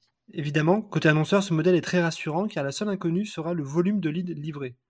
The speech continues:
Attention toutefois, souvent sur ce type de modèle, l'agence souhaite être propriétaire du compte S I A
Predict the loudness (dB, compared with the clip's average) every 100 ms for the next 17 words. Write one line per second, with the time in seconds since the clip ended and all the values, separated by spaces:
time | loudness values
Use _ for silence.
0 | _ _ _ _ _ -8 -4 -2 -2 -2
1 | -6 -4 -4 -6 _ -12 -2 0 -2 -6
2 | -10 -8 -4 -2 0 0 -2 -4 -8 -6
3 | -2 -2 -4 -4 -4 -4 -10 -12 -10 -10
4 | -4 -4 -2 -4 -4 -6 -6 -8 -6